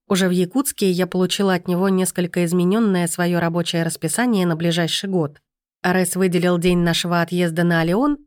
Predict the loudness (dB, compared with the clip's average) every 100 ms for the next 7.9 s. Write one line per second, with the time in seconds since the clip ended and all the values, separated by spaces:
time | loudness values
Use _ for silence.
0 | -2 -2 -2 -2 -4 0 -2 0 -2 -2
1 | 0 0 0 0 0 0 0 0 0 -2
2 | -2 -2 -2 -4 -2 -2 0 0 2 2
3 | 0 -2 -2 -2 -2 -4 -2 -2 0 -2
4 | -2 -2 -2 -8 _ -2 0 0 0 0
5 | 2 2 2 0 -2 -2 -2 -4 -2 -2
6 | 0 -2 0 -4 0 0 2 2 2 2
7 | 2 2 0 -2 -6 0 0 0 -6